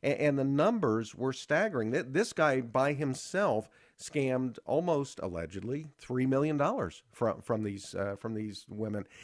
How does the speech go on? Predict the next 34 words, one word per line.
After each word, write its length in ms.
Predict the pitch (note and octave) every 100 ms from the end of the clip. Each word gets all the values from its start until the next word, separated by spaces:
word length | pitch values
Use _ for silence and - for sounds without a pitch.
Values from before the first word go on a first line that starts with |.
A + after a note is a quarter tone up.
| -
A-, 160 | G#3+ -
and, 160 | A3 A3
you 80 |
know, 60 | B3
you, 180 | F3 E3+ -
you 160 | E3
say 240 | E3 A3 C4
to 60 |
yourself, 320 | G3+ C#3+ D#3 D3+ - -
"Well, 180 | F#3+
there's 240 | - F3+ E3+
no 120 | A3
way 460 | G3 G#3 A3+ C3 A2+
I'm 140 | B2+ C3+
gonna 180 | C3+
fall 260 | B2 C3+ C3
for 160 | - C#3
that." 300 | F3+ F3 - - _ _ -
I 100 | D#3+
know 120 | D3
I 160 | C#3 A#3+
have 220 | G#3+ A2+
half 240 | A2+ G2+
a 40 | G2
dozen 280 | G#2 G#2
examples, 500 | G#2 F#2+ G2+ G#2+ C3+
you 100 | B2
probably 400 | D#3 E3 B2+ A#2+
do, 340 | A2+ A2 A2+ C3
of 120 | A#2
people 280 | C3 B2+ A#2+
that 200 | A2+ G2+
we 220 | B2 G3+
know 300 | D3 G2 A#2